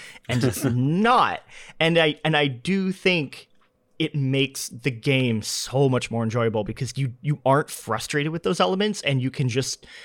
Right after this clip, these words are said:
Speaker 1: appreciate, like, "Oh, wow, yeah, the, this dungeon design is really good." And you're like, "You know, I, like, I really do like the art style." And you know what? Like, yeah, like, some of the, the character writing is, like, pretty funny and, like, great. Like, I,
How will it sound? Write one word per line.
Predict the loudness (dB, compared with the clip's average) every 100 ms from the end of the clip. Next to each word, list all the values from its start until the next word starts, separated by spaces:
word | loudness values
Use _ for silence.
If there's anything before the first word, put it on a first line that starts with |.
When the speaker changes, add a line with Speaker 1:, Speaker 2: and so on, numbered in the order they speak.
| -16
Speaker 1:
appreciate, | -2 2 4 2 2 0 0 -2
like, | -6 -6
"Oh, | -6
wow, | -2 0 0
yeah, | 0 0 2 2 -2 _ -20 -20 _ _
the, | 2 2
this | 2 -2 2
dungeon | 2 2 0
design | 0 0 0 0
is | 0 0 0
really | -2 -4
good." | -4 -2 -2 -6 -12 _ _ _ -4
And | 0 2 2 2
you're | 2
like, | 2 2 0 -2
"You | 2
know, | 2
I, | 4 2
like, | 2 2
I | 2
really | 2 2 2
do | 2
like | 2 2 0
the | -2
art | -2
style." | -2 0 0
And | -2
you | 0
know | 2
what? | 4 2
Like, | 2
yeah, | 2 2 2
like, | 0 -2
some | -2 -2
of | 4
the, | 6 6 4 2
the | 0 2
character | 0 0 0 0
writing | 0 0
is, | -2 0
like, | -2 -4 -6
pretty | -2 0 0
funny | 2 0 0 -2
and, | -2
like, | -4 -2
great. | 0 0 0
Like, | -4
I, | -4